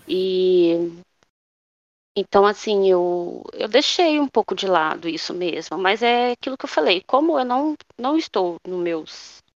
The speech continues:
psicológico cem por cento, quem está também, né? Vamos,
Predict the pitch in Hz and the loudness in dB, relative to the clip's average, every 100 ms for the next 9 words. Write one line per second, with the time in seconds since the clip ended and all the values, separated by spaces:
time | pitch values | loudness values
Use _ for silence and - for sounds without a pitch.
0 | - - - 190 170 160 - - 185 - | -20 -18 -4 0 2 2 -2 -4 -4 -4
1 | 143 - 220 170 - - - 285 311 320 | -8 -2 0 0 -2 -14 -2 2 4 2
2 | - - - - - - - - 220 262 | 0 -4 -4 -6 -16 -16 -14 -4 -2 -2
3 | 214 226 233 233 | -4 -8 -10 -16